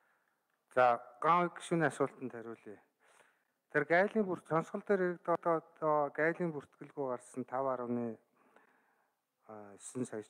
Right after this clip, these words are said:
байна уу? Том нүүрсний асуудал иргэдэд хэлье. Тэрийг бол одоо энэ компани түвшинд бол мэдэхгүй байгаа. Тэгвэл тэр нэгдүгээр хууль хяналтын байгууллага шалгагдаж байгаа. Тэр дүгнэлтийг бол тэр сонсголын шинжээчд гаргасан юм боо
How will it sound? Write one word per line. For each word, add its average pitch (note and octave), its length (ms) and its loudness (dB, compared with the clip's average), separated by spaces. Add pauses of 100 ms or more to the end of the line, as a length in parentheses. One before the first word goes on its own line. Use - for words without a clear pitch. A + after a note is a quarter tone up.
байна G#2 240 -8
уу? G2 80 -20
Том A2 240 -12
нүүрсний G#2 480 -10
асуудал F#2+ 480 -12
иргэдэд F#2+ 320 -12
хэлье. F#2 240 -20 (1600)
Тэрийг F3+ 240 2
бол D#3+ 160 2
одоо C#3 560 0
энэ A#2 160 -2
компани D3+ 400 0
түвшинд A#2+ 320 -4 (160)
бол G#2+ 160 -14 (320)
мэдэхгүй - 380 -6 (100)
байгаа. A#2+ 160 -6
Тэгвэл A#2 480 -12
тэр - 0 - (560)
нэгдүгээр B2+ 380 0
хууль D3 240 2
хяналтын B2+ 400 -2
байгууллага A2+ 460 -4
шалгагдаж - 420 -20
байгаа. - 200 -14
Тэр D3 120 -4
дүгнэлтийг C#3 480 -4
бол B2 180 -8 (800)
тэр A#2 160 -12
сонсголын C3+ 720 0 (640)
шинжээчд B2 580 -2
гаргасан A2 460 -4
юм - 20 -10
боо G2+ 120 -10